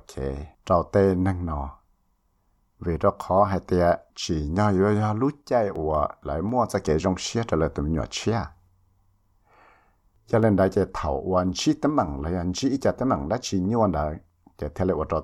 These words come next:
tên nâng nó chỉ mua bằng sự thạc hiệp ra là cho cái chạy sinh. Thế là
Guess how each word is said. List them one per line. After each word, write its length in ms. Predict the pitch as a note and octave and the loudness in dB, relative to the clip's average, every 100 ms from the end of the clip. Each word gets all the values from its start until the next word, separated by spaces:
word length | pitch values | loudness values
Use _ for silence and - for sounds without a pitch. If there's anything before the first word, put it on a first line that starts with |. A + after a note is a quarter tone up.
| - | -2
tên 180 | F#2 | -2
nâng 160 | F2 E2 | -2 -6
nó 140 | D#2+ D#2 | -8 -8
chỉ 160 | - | -6
mua 120 | E2 F#2+ | -4 -2
bằng 180 | E2 | -4
sự 220 | D#2+ - C2 C#2+ | -8 -6 -6 -8
thạc 340 | - - - - | -6 -6 -6 -8
hiệp 280 | D2+ D2 | -8 -8
ra 240 | - E2+ D#2+ | -6 -4 -4
là 160 | C#2+ | -8
cho 160 | C#2+ F2 - | -8 -8 -8
cái 320 | D2 D2 D2+ - _ | -6 -6 -6 -12 _
chạy 200 | - G2 | -4 -2
sinh. 380 | - G2+ G#2+ A2 _ _ _ _ _ _ _ | -2 -6 -6 -8 _ _ _ _ _ _ _
Thế 120 | - | 0
là 140 | A2+ | 2